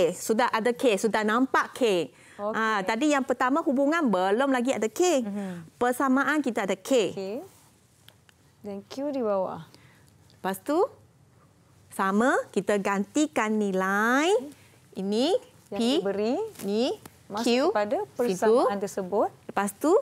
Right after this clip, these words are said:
Speaker 1: kita susun, kita
Speaker 2: Pindah.
Speaker 1: pindah tempat
Speaker 2: Mhm.
Speaker 1: untuk cari nilai K.
Speaker 2: Mhm.
Speaker 1: So, akan dapat empat belas.
Speaker 2: Empat belas.
Speaker 1: Ini habis ke?
Speaker 2: Belum.
Speaker 1: Belum.
Speaker 2: Belum.
Speaker 1: Sebab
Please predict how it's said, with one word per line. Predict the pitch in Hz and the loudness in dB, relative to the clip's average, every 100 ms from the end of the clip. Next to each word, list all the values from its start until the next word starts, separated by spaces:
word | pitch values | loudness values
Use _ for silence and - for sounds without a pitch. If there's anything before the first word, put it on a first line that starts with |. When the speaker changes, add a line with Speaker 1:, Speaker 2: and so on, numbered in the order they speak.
| - | 0
Speaker 1:
kita | 180 - | -4 0
susun, | 202 226 220 285 302 370 | 2 2 2 4 4 2
kita | - - 208 - _ _ - - - | -2 -2 -2 -4 _ _ -20 -14 -4
Speaker 2:
Pindah. | 285 311 | -2 0
Speaker 1:
pindah | 214 202 214 | 0 0 0
tempat | 220 208 208 214 269 339 | 0 0 2 2 2 0
Speaker 2:
Mhm. | 208 202 202 220 | -8 -12 -8 -4
Speaker 1:
untuk | 196 208 | 0 0
cari | - 202 202 294 403 - - | 0 0 2 2 2 -4 -6
nilai | 175 202 247 262 | -4 -2 -2 -4
K. | - 285 294 214 - | -6 0 2 2 -2
Speaker 2:
Mhm. | 220 214 220 220 202 185 175 _ _ _ _ _ - _ - | -10 -12 -12 -12 -12 -16 -20 _ _ _ _ _ -20 _ -6
Speaker 1:
So, | 220 | -4
akan | 180 196 185 | -4 -4 -4
dapat | 190 - 294 330 - - - - - - | -2 2 2 2 -2 -14 -20 -20 -20 -18
empat | - 214 226 | -8 -2 2
belas. | 233 262 262 254 254 262 | 4 4 4 2 0 -2
Speaker 2:
Empat | - | -6
belas. | - - - - - _ _ _ _ _ _ - | -10 -14 -20 -20 -20 _ _ _ _ _ _ -6
Speaker 1:
Ini | 226 311 480 - _ | -2 0 -2 -8 _
habis | 254 254 381 - | -2 0 2 2
ke? | 330 - | 2 2
Speaker 2:
Belum. | 226 254 240 220 208 196 196 | -2 0 0 0 -2 -4 0
Speaker 1:
Belum. | 247 302 349 330 269 196 | 2 4 4 4 4 2
Speaker 2:
Belum. | 202 190 | -2 -2
Speaker 1:
Sebab | 190 233 262 359 | 0 2 2 2